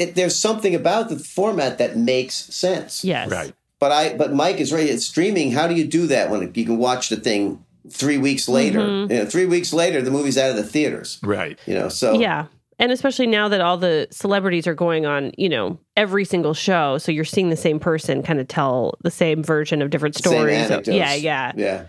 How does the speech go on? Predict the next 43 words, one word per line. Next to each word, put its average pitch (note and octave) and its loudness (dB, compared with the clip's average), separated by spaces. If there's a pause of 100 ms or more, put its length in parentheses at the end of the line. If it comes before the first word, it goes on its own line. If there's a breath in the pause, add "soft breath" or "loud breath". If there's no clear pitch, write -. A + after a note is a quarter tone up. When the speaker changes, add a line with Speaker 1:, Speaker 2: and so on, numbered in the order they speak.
(140)
Speaker 3:
Right. F#2+ -4
Speaker 1:
Well, D#3+ 0
we've D#3+ 0
had G#3 2
a D3 0
nice F3 0
long F3 2
chat, G3+ 2
haven't D3 0
we? A3+ -2
Speaker 2:
We B3+ 0
have. C4 0
Thank C#4+ -2
you, D#4+ 2
Bill. F3 0
Speaker 3:
Th-, A3+ 2
this - 0
was D3+ 0
fantastic. C3+ -2
Bill, C#3 2
we A2 -2
can't C#3 -2
thank C3+ -2
you B2 0
enough. A2 0 (240)
Speaker 1:
It A#2 0
was A2+ -2
great. D3 0
I B2 2
enjoyed C3 2
it. - -4
Speaker 2:
And C4+ 2
I C4+ -2
hope D#4 0
they E4+ 0
still B3+ 0
go B3 2
and A3 -2
read, G#3+ -2 (220)
you A3 -2
know, D#3 -2
both F#3 0
of E3+ -4